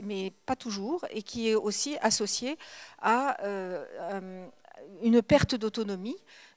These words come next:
euh, et à d'autres troubles des fonctions, euh, cognitives. Euh, ça n'est absolument pas le, la définition du sens commun, hein, qui, euh, fait appel plutôt à la folie ou à des délits.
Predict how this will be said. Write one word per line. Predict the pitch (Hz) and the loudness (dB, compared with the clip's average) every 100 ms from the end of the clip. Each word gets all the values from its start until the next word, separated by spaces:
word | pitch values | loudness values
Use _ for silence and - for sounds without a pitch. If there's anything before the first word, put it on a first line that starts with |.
| - | -8
euh, | 185 190 185 175 170 165 - | -6 -6 -6 -8 -8 -10 -6
et | 226 233 - - | -4 -4 -4 -10
à | - 185 | -4 -4
d'autres | 233 277 - 214 - _ | -2 -4 -4 -8 -10 _
troubles | - 175 277 262 | -14 -4 -4 0
des | 190 190 | -2 -2
fonctions, | 233 214 - 247 247 233 | -4 -4 0 2 4 2
euh, | 202 | 0
cognitives. | 190 220 190 196 - 147 151 _ - - - - | -2 -4 -2 -4 -6 -14 -16 _ -20 -20 -20 -12
Euh, | 185 185 175 165 151 | -10 -8 -8 -8 -8
ça | 180 - | -6 -2
n'est | 202 202 196 | 0 0 -2
absolument | 196 - 254 220 214 | -4 -4 -6 -2 0
pas | 277 285 247 | 4 6 4
le, | 208 208 190 185 185 190 185 247 - 104 110 98 - 202 190 | -2 -4 -4 -8 -12 -14 -16 -18 -20 -20 -20 -20 -18 -18 -10
la | 196 | -4
définition | 185 233 - 233 226 - 277 | -2 -2 0 0 0 -2 -4
du | 254 | -6
sens | 208 214 - | -8 -6 2
commun, | 240 202 220 - | 4 4 2 -4
hein, | 220 226 | -12 -12
qui, | 214 - 202 196 | -12 -16 -14 -10
euh, | 180 175 165 | -8 -8 -10
fait | - | -8
appel | 185 180 196 | -8 -8 -10
plutôt | - 196 180 | -10 -4 -2
à | |
la | 170 | -2
folie | - 233 214 285 311 | -4 -8 -8 -10 -10
ou | 220 226 | -2 0
à | - 190 | 2 2
des | 196 190 | 0 -6
délits. | 175 208 190 330 | -8 -8 -8 -12